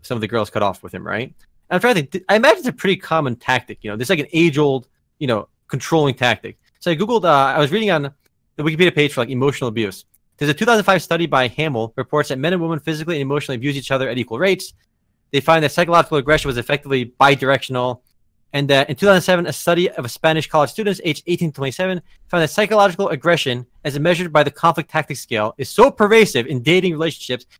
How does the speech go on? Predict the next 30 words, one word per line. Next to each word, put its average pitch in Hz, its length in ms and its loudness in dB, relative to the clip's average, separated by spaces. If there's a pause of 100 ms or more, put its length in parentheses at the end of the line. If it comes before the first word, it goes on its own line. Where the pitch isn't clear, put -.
(160)
that 180 100 2
it 196 100 6
can 196 120 2
be 202 80 4
regarded 185 440 4
as 139 160 -2
normalized 196 760 2
element 156 260 -2
of 113 80 -6
dating, 107 320 -4 (1120)
which 127 120 -6
is 131 40 -4
a 135 40 -4
bit 147 140 0
bizarre. 120 340 2
So, - 100 -8
like, 110 260 -2 (540)
we, 170 180 -2
I 175 60 2
feel 208 100 0
we 190 120 2
live 226 120 2
in 226 60 2
a 196 60 4
world 165 280 2
where 123 400 -2 (540)
emotional 185 480 4
abuse 165 380 0
is 123 180 -4
normalized 123 720 -2